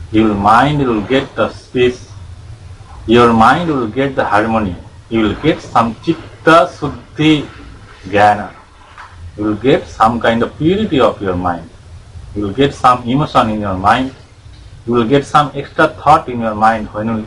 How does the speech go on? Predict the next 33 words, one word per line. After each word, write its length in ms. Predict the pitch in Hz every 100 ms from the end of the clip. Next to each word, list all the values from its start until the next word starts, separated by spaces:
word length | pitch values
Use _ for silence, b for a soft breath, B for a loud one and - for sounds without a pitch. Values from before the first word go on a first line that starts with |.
| 127
inhale 360 | 131 117 131 127 - -
sixteen 420 | 175 - 170 160
second 400 | - 110 135 214 - - - - - - - - - - - -
and 180 | 117 131
exhale 400 | 143 - 139 123
sixteen 440 | 113 - - 101
second. 340 | - 90 87 85 - - - - - - 101
Just 240 | 143 -
try 220 | 131 123
this 220 | 120 110 127
one. 240 | 127 - - 120
Inhale 400 | 120 120 135 139
sixteen 440 | 127 110 - 120
second, 380 | 113 107 151 214 - - - - -
exhale 420 | 110 - 156 185
sixteen 460 | 123 107 - 101
second. 300 | 90 85 82 - - - - - - -
Lot 280 | 127 160 190
of 160 | 185 156
people 240 | 151 160
cannot 400 | 143 131 135 127
do 120 | 135
this 180 | 117 113
one 260 | 127 143 - - -
because 360 | 123 143 117
they 180 | 131 127
don't 220 | 131 143
have 220 | 127 123
the 100 | 123
practice 440 | 107 113 - 165 156
about 320 | 107 107 104
this 160 | 101 -
one. 220 | 127